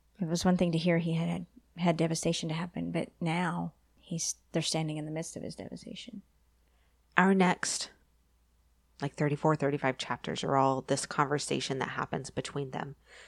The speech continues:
Speaker 1: So for seven days and seven nights, they sat with him and they didn't talk at all. But now we're gonna have thirty, <laughs> thirty-something chapters about their conversation.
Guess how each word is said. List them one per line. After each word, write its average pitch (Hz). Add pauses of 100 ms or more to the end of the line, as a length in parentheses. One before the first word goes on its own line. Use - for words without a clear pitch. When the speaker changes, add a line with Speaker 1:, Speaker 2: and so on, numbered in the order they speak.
(120)
Speaker 1:
So -
for 147
seven 165
days 143
and 139
seven 143
nights, 131
they 143
sat -
with 143
him 143
and 127
they 131
didn't 131
talk -
at -
all. - (880)
But 147
now 139
we're 143
gonna 131
have 131
thirty, 143 (160)
<laughs> -
thirty-something 185
chapters - (420)
about 151
their 147
conversation. 143